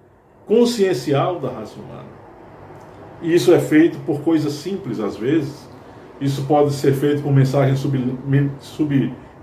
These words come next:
eh, liminares em livros, em outdoors, em filmes, em novelas, em merchandising. Isso pode ser feito e é feito em livros, em entrevistas. Enfim, há um sem número de métodos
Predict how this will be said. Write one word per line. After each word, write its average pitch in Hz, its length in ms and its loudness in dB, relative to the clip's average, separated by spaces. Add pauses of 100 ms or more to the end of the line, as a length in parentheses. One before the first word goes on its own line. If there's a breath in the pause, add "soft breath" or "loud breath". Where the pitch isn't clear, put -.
(140)
eh, 120 240 2
liminares 135 720 4
em 123 140 -2
livros, 131 540 0
em 120 120 -2
outdoors, 127 800 0
em 117 140 -6
filmes, 151 500 0
em 127 100 -4
novelas, 127 640 -2 (420 loud breath)
em 143 160 2
merchandising. 139 1080 2 (240 loud breath)
Isso 147 200 -4
pode 151 240 2
ser 143 180 2
feito 151 300 2
e 156 80 6
é 143 80 4
feito 147 440 4
em 139 200 4
livros, 160 680 0 (720 loud breath)
em 151 240 2 (320)
entrevistas. 143 920 2
Enfim, 196 400 -2
há 170 120 -2
um 214 120 0
sem 233 260 -6
número 190 400 2
de 170 80 -2
métodos 151 800 -2